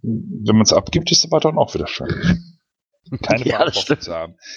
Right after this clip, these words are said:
Speaker 1: Keine
Speaker 2: Genau.
Speaker 1: Verantwortung mehr zu haben, das ist das Schöne.
Speaker 2: Man kann's halt ab-,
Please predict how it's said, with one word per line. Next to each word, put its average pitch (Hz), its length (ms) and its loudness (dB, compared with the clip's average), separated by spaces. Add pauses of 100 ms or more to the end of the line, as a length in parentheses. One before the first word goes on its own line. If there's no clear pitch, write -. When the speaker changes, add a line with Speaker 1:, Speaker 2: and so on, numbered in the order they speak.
(220)
Speaker 1:
Keine - 200 2
Speaker 2:
Genau. - 140 2
Speaker 1:
Verantwortung 135 600 -4
mehr 123 160 -8
zu 101 180 0
haben, 85 320 4
das 98 300 2
ist - 220 0
das - 160 4
Schöne. - 380 -4 (320)
Speaker 2:
Man 98 140 2
kann's 127 240 2
halt - 140 0
ab-, 120 200 -2